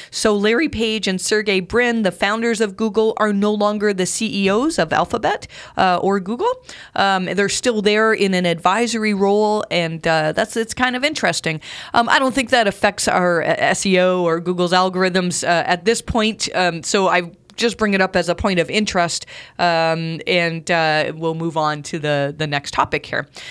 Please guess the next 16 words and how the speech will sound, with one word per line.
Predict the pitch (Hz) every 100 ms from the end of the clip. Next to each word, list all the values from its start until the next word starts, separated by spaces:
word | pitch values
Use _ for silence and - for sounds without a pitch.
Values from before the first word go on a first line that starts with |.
| - -
Um, | - 285 262
Google | - 233 277 294
just | 277 285
announced | 269 269 269 - -
that | 233 208
there | 233 226 -
are, | 208 202 202 -
uh, | 175
there's | 185 196
a | 214
new | 247
message | 233 220 247 - 220 -
interface | 196 185 - 185 180 -
in | 190 175
Search | - 262 -
Console. | 202 143 - 147 -